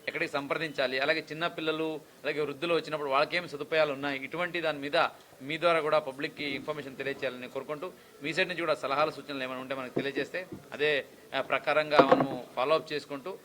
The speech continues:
ఆ, ఈ విరమణ దీక్ష ఏదైతే జరగబోతోందో దీన్ని,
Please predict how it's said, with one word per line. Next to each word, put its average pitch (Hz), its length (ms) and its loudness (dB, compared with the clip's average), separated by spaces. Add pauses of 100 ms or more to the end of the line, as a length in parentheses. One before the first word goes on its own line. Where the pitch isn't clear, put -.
(280)
ఆ, 127 260 0 (120)
ఈ 143 420 -4 (180)
విరమణ 160 400 0
దీక్ష 147 280 -4
ఏదైతే 143 240 0
జరగబోతోందో 135 580 -4
దీన్ని, 139 380 -8